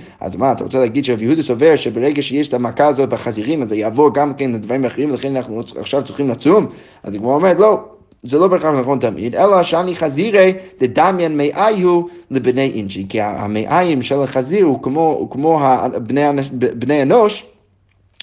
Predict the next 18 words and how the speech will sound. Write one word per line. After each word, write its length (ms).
ולכן 360
יכול 200
להיות 180
מאוד 340
שהמחלה 640
תעבור 580
מהחזירים 840
ל-, 320
ל-, 280
לבני 300
אדם. 260
אוקיי, 160
אז 60
אמרו 260
לי 100
לשמואל, 540
"איכא 240
מותנא 640